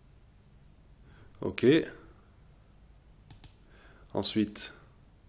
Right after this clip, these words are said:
donc l'alphabet koufi avec translittération, mille sept cent quatre-vingt-dix-neuf.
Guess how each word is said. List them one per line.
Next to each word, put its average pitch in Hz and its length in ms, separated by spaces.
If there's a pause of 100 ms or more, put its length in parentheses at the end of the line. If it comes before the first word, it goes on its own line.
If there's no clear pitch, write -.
(1200)
donc 107 400
l'alphabet 113 520
koufi 123 340
avec 110 200
translittération, 110 920
mille 120 180
sept 113 180
cent 135 120
quatre-vingt-dix-neuf. 107 760